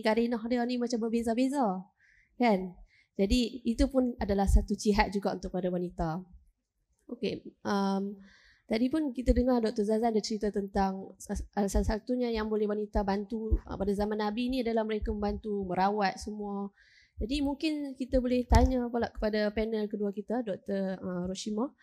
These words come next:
tentang, uh, mungkin boleh beritahu detail lagi macam mana wan-,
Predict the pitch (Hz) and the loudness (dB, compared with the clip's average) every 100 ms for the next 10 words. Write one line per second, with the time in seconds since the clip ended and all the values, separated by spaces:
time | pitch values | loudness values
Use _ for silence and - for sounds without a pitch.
0 | - - - 247 240 240 240 247 - _ | -20 -8 -2 0 4 2 2 -6 -14 _
1 | _ _ 214 208 202 214 - 226 226 269 | _ _ 2 4 2 -2 -8 -10 -4 -2
2 | 247 240 - _ 202 202 226 208 247 - | 0 0 -2 _ -4 2 2 2 0 4
3 | 240 214 220 220 247 254 302 269 220 - | 4 2 -4 -6 -2 -2 -2 -2 -4 -8
4 | _ _ 190 202 | _ _ 0 0